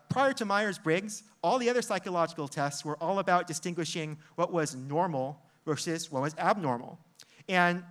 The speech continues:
despite not being very rigorous, what Catherine and Isabel really gave the world was a vocabulary to explain to people how different personality types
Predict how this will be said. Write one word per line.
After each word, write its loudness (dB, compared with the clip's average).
despite 4
not 4
being -2
very 2
rigorous, 0
what -2
Catherine -2
and -4
Isabel -2
really -2
gave -6
the -4
world -4
was -2
a -4
vocabulary -2
to -8
explain -6
to -10
people -8
how 2
different -8
personality -2
types -4